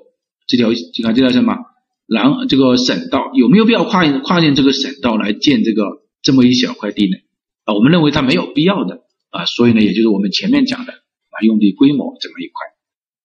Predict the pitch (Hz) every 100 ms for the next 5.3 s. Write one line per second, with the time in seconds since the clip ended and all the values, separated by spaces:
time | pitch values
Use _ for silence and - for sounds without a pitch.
0 | _ _ _ - - _ - - 101 127
1 | 135 113 98 113 110 110 113 120 143 127
2 | 170 185 127 98 95 - - - - -
3 | - - - - 139 226 202 196 220 302
4 | - 120 123 113 104 - 113 104 127 107
5 | 90 104